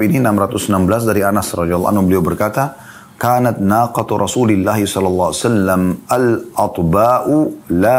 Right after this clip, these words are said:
تسبق، أو لا تكاد تسبق، فجاء عربي على قعو-، على قعود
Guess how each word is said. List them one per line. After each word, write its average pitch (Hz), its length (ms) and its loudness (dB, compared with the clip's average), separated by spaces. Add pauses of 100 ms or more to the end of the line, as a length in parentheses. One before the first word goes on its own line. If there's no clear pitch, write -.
تسبق، 110 480 0 (1000)
أو 113 180 0
لا 123 160 2
تكاد 139 540 -2
تسبق، 113 420 -2 (440)
فجاء 110 260 2
عربي 123 500 2 (160)
على 107 360 2
قعو-، 101 560 2
على 98 320 0
قعود 104 480 2